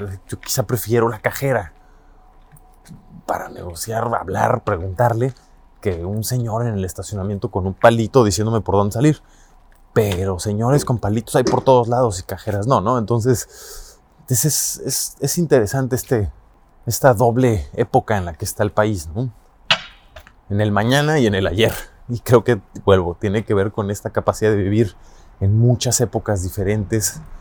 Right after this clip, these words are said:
donde hay una, una línea del tiempo que es la japonesa, ¿no?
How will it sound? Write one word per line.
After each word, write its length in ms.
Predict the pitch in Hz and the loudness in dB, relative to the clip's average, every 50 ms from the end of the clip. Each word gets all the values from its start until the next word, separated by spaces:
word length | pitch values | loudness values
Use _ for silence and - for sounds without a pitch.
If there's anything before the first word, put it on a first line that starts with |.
| - - - - - - - - - - | -20 -20 -20 -20 -20 -20 -20 -18 -8 -2
donde 360 | 107 104 101 92 95 92 92 | 0 0 2 2 0 0 0
hay 160 | 92 110 113 | 0 2 2
una, 340 | 120 120 123 113 107 95 - - - - - - - - - - - - - - - - | 2 2 2 2 0 -2 -6 -10 -18 -20 -20 -20 -20 -20 -20 -20 -20 -20 -20 -20 -4 2
una 240 | 113 131 151 143 120 - | 6 8 8 8 6 4
línea 400 | 127 131 143 175 185 180 151 117 | 2 4 6 8 8 8 8 8
del 160 | 104 107 107 | 6 6 4
tiempo 320 | - 123 120 113 - 123 - | 4 2 2 4 2 0 2
que 80 | - 131 | 2 2
es 100 | 127 - | 2 2
la 80 | 127 | 0
japonesa, 600 | 123 - 113 - - 120 120 147 143 - - 82 - - - - - - | 2 2 0 4 4 4 4 4 2 2 0 -2 -6 -10 -14 -16 -8 -6
¿no? 120 | 110 123 | -6 -6